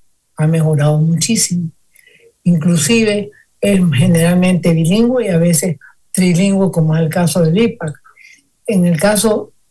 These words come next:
de tu, eh, institución,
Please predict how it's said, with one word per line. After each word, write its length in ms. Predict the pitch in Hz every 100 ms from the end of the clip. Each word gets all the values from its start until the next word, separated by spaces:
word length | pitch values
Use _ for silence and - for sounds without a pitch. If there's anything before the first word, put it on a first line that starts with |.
| _ _
de 180 | 208 170
tu, 440 | - 285 359 185 - _
eh, 540 | 269 220 175 165 165 202
institución, 840 | 170 151 170 175 151 214 196 190